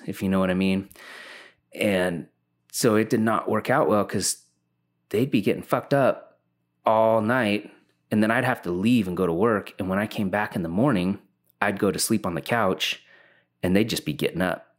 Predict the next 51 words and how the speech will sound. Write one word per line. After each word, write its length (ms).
and 400
being 160
crazy 380
and 120
doing 160
loud 240
stuff. 260
So 240
that 160
did 140
not 260
last 300
very 160
long. 320
But 220
the, 100
the 140
whole 140
reason 280
I, 280
I 120
told 220
that 200
story 360
is 80
to 80
get 100
back 200
to 100
this 440
Rockfest 540
concert. 460
So 440
I 80
was 100
wrong 240
on 100
the 100
year. 200
This, 380
this 380
was 220
July 340
fifteenth. 680
It 100
had 240
to 40
be 140
two 220
thousand 460
four. 680